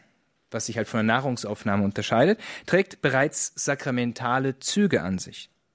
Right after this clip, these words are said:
Der Mensch, der im Mahl nicht nur den geistfremden biologischen Akt der Nahrungsaufnahme unternimmt,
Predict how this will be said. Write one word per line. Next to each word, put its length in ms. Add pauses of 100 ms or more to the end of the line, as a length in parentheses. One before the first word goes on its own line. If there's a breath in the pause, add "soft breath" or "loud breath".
(280 loud breath)
Der 80
Mensch, 280
der 120
im 80
Mahl 300
nicht 300
nur 200
den 260
geistfremden 800
biologischen 520
Akt 260
der 80
Nahrungsaufnahme 960
unternimmt, 540